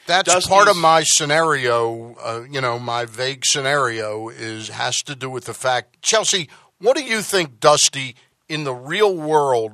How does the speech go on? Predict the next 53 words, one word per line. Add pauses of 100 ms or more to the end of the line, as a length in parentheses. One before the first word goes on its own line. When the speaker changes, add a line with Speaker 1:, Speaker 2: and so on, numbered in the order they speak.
(200)
Speaker 1:
would
command
if
he
were (200)
fifty-five
years
old (280)
and
not (160)
seventy
or
seventy-one
years
old?
Speaker 2:
Well,
he's
Speaker 1:
What
do
you
Speaker 2:
two
Speaker 1:
think?
Speaker 2:
years
away
from
seventy,
I
Speaker 1:
Okay,
Speaker 2:
think,
Speaker 1:
so
Speaker 2:
yeah.
Speaker 1:
he's
sixty-eight. (240)
How?
What
do
you
think
he
would (160)
earn
from
any
other
team
if
it
was
the
Yankees,
the
Red
Sox?